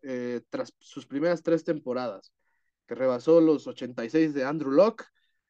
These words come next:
y ahora tiene ochenta y siete, y le faltan once para empatar los de Dan Marino. Pues todavía quedan juegos, ¿eh, Santiago? Puede hacer que sí los pueda sumar.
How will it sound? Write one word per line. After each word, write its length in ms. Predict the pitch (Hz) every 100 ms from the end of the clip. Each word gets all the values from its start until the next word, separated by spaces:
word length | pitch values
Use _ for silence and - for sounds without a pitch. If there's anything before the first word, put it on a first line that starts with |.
| _
y 80 | 117
ahora 160 | 123 120
tiene 180 | 135
ochenta 320 | 127 120 110 190
y 60 |
siete, 340 | 170 196 196 -
y 220 | 240 254
le 100 | 180
faltan 400 | 170 180 185 170
once 320 | 170 196 185 170
para 180 | 131
empatar 400 | 127 127 120 170
los 100 | 170
de 100 | 143
Dan 180 | 131 151
Marino. 320 | 143 120 110 98 _
Pues 100 | _
todavía 300 | 127 151 233
quedan 240 | 262 226
juegos, 260 | 151 127 107
¿eh, 60 | 127
Santiago? 480 | 170 160 208 233 - _ _ _ _
Puede 320 | 156 196 208
hacer 240 | 165 160
que 100 | 147
sí 120 | 139
los 180 | 139 127
pueda 560 | - 127 123 117 110 104 _ _ _ _
sumar. 500 | _ - 226 220 233